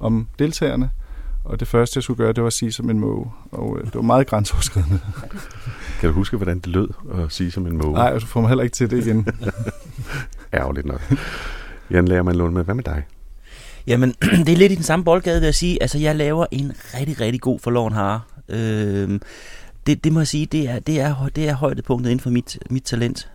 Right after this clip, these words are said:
Speaker 3: Det er, det er forloren hare, og sovsen dertil.
Speaker 2: Og det vil sige, det ville være forgæves, hvis man bad dig om at optræde med en, en klassisk standarddans, for eksempel.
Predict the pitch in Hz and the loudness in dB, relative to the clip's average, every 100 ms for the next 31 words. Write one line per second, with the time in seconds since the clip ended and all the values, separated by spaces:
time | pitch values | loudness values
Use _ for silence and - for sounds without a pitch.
0 | - 127 135 127 143 - 131 135 110 117 | -8 -4 -2 -2 -4 0 0 0 0 -2
1 | 127 - 113 - 139 - 113 113 - 120 | -4 -6 -2 2 2 2 -4 -4 -4 -6
2 | - - - - - - - - - - | -8 -20 -20 -20 -20 -20 -20 -18 -16 -14
3 | - 95 - 95 92 95 90 85 85 80 | -4 -2 0 0 0 2 2 4 2 0
4 | - - 90 95 87 - 87 - 78 76 | -8 -4 2 4 4 0 -6 -4 -2 0
5 | 80 85 76 71 76 71 69 - - - | 0 0 -2 -2 -4 -4 -6 -10 -20 -20
6 | - - - - 76 69 76 69 67 76 | -16 -6 -6 0 0 0 -2 -2 -2 -4
7 | 69 69 65 - 71 69 - - - - | -4 -6 -10 -6 -6 -6 -12 -20 -20 -16
8 | - - 76 - - - - - 76 76 | -12 0 2 2 -6 -8 -10 0 0 2
9 | 80 - - - - 71 - 65 69 | -2 -2 -6 -6 -8 -6 -6 -6 -8